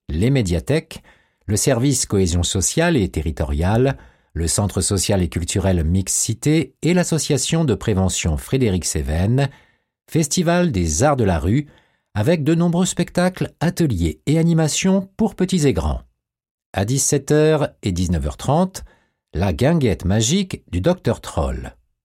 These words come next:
Magie. Entre dix-sept heures et vingt heures trente, Entre sorts, la liseuse de bonnes aventures,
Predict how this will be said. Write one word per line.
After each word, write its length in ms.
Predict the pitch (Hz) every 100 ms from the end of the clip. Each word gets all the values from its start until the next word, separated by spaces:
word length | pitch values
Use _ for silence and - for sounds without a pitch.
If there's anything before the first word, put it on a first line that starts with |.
| _ -
Magie. 540 | 71 101 117 78 64 _ _ _ _ _ -
Entre 260 | 107 - 156
dix-sept 420 | 185 - 147 147
heures 140 | 170
et 60 | 120
vingt 180 | 92 82
heures 120 | 67
trente, 460 | - 120 147 - - _ _ _ _ _ -
Entre 300 | 156 190 165
sorts, 540 | - 104 69 64 - _ _ _
la 180 | 76 82
liseuse 720 | 80 139 151 123 147 165 147
de 140 | 90 95
bonnes 540 | 73 71 120 120 95
aventures, 760 | 101 90 78 87 95 98 110